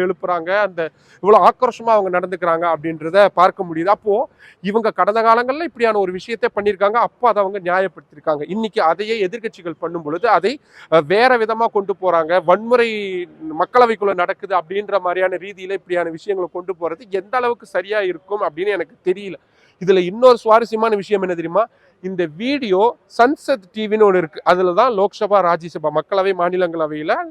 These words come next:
நடைபெறக்கூடிய அலுவல்கள் அப்படின்றது நமக்கு லைவா வந்துகிட்டே இருக்கும். YouTube-லலாம் நீங்க பார்த்திருப்பீங்க. ஆனா இன்னைக்கு கிரண் ரிஜிஜு அவர்கள் போட்டிருக்கக்கூடிய அந்த காட்சிகள் அப்படின்றது சன்சத் டி வில லைவ்ல ஒளிபரப்பப்பட்டது கிடையாது.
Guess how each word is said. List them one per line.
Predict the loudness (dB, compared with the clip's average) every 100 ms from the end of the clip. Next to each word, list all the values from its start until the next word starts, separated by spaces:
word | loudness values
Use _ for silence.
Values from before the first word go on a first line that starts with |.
| -10 -4
நடைபெறக்கூடிய | -2 -2 -4 -6 -6 -2
அலுவல்கள் | 0 0 0 0 0 -2
அப்படின்றது | -4 -14 -12 -12 -14 _ _ _
நமக்கு | 0 0 2
லைவா | 4 6 6 6 6 4
வந்துகிட்டே | 2 0 0
இருக்கும். | -2 -4 -6
YouTube-லலாம் | -8 -10 -2 2 2 0
நீங்க | -4 -4
பார்த்திருப்பீங்க. | -4 -4 -14 -12 -12 -12 -18 _ _
ஆனா | 0 2 4 2 -2 _ _ _ -6
இன்னைக்கு | -2 -2 -2 -8 -8
கிரண் | -4 -2 -2
ரிஜிஜு | -4 -6 2 2
அவர்கள் | 2 0 -2 0
போட்டிருக்கக்கூடிய | 0 0 -6 -8 -2
அந்த | 0 0 -2 -4 -2
காட்சிகள் | 2 2 0 -6 0 2 2 -4
அப்படின்றது | -4 0 0 0 -4 -2 -2 -2 -6 _ _ 0
சன்சத் | 0 0 -2 -4 -4 -12
டி | -8
வில | -2 0 0 2
லைவ்ல | 2 2 -2 -4 -2
ஒளிபரப்பப்பட்டது | -2 0 0 -2 -8 -8 -8 -14 _
கிடையாது. | -4 0 2 2 2 0 -2 -2